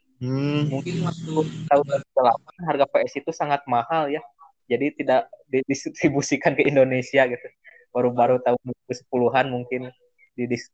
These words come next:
Speaker 2: mulai didistribusikan ke Indonesia. Mungkin karena harga yang mahal, eh, kurang peminat gitu.
Speaker 1: Hmm, betul sekali ya. Begitu ternyata ya. Tapi dulu ki-, itu memang ya,
Speaker 2: Memang
Speaker 1: kita
Speaker 2: seru.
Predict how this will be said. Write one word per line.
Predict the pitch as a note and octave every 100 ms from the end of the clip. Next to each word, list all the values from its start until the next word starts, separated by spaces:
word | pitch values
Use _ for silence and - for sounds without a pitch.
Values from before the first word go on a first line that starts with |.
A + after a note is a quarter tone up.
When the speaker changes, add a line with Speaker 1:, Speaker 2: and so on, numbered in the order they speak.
| -
Speaker 2:
mulai | A#2+ A#2
didistribusikan | A#2+ B2 B2 - - _ _ - B2 - - B2 A#2+ A#2+ A#2+
ke | B2
Indonesia. | A#2+ A2+ A2+ - A#2+ - _ _ _ _
Mungkin | B2 B2+ B2+
karena | B2 A#2+
harga | B2+ B2
yang | A#2+ A#2 A#2+
mahal, | A2 A#2+ C3 C3+ - _ _ - _ _ _
eh, | A#2+ A#2
kurang | B2 A#2 B2
peminat | B2 A#2+ A#2 - -
gitu. | A2+ - - _ _ _ _ _ _ _ _
Speaker 1:
Hmm, | A#2 A#2 A2+ A2 G#2+
betul | - A2+
sekali | G#2+ - A2+ G#2+ G#2+
ya. | A2+ - - _ _ _ _ _ _ _ -
Begitu | A#2+ G#2 G#2 - A2+ A2+
ternyata | A2 A2+ -
ya. | A2+ A#2+ - _ -
Tapi | A#2 C3+
dulu | C#3 C3+ C3+
ki-, | - - -
itu | C3 D3
memang | C#3 C3 C3+
ya, | D#3 - _ _ _ _ _ _ -
Speaker 2:
Memang | A#2 A2+
Speaker 1:
kita | A#2 C3 -
Speaker 2:
seru. | B2